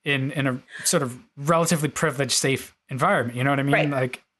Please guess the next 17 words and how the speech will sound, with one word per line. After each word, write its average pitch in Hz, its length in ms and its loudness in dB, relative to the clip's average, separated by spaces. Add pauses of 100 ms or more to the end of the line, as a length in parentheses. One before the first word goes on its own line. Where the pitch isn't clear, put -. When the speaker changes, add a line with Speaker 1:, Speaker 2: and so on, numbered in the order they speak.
Speaker 1:
it, 160 200 -2
Speaker 2:
Well, - 100 6
it's - 120 2
Speaker 1:
and, - 80 0
and 254 80 4
Speaker 2:
diversity 294 440 4
of 220 100 2
thought 240 720 2
and 208 220 2
experience. 185 1120 2 (120)
And 233 100 2
it's 254 160 2
not 392 240 4
identity 247 440 2
politics. 277 680 2
It 233 140 4
is, 233 300 4